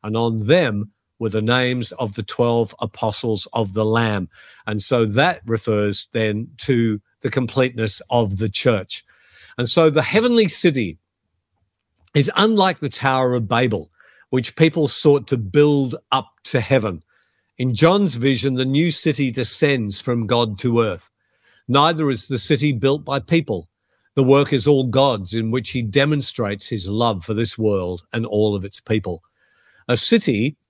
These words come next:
represents human community. It represents life together. The church, the community of faith, is the anticipation of this reality. The New Interpreter's Study Bible puts it this way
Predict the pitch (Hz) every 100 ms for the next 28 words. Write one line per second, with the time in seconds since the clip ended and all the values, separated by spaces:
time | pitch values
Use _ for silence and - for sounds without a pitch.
0 | _ 120 143 156 147 123 156 139 110 -
1 | - 185 185 160 - 143 127 123 120 -
2 | 107 92 98 160 170 135 151 123 - 110
3 | 117 127 117 - 127 107 110 92 78 _
4 | _ _ - 117 - - 180 101 - -
5 | - 131 131 160 160 139 123 - 131 110
6 | - - - - - 123 - 135 123 120
7 | - 165 156 156 110 - 151 143 - 123
8 | 85 _ _ _ _ _ - 139 113 131
9 | 120 - 110 117 107 107 110 - 92 80
10 | _ _ - - - 131 139 196 185 147
11 | 170 147 131 110 - 139 143 127 110 104
12 | 104 98 135 110 120 110 104 127 98